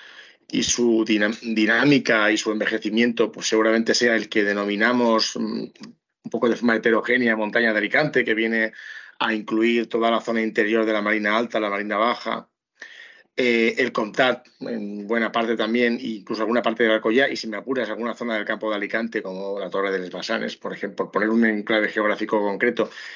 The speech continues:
que sí que responde a una ruralidad quizá más similar a las otras partes de la Comunidad Valenciana y de, y de España.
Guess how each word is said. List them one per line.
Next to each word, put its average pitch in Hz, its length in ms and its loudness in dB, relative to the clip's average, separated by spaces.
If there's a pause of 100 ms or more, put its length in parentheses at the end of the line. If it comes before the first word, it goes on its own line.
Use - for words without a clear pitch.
(140)
que 135 120 2
sí 135 160 2
que 147 100 4
responde 135 500 4
a 123 60 4
una 135 340 4
ruralidad 123 640 2
quizá 123 300 -2
más 123 400 -2
similar 120 520 0
a 107 40 -2
las 107 140 -2
otras 113 180 -2
partes 120 260 -2
de 113 60 -2
la 113 100 0
Comunidad 110 260 0
Valenciana 110 580 -2 (560)
y 123 80 -2
de, 104 480 0 (180)
y 120 100 -4
de 120 80 2
España. 156 480 2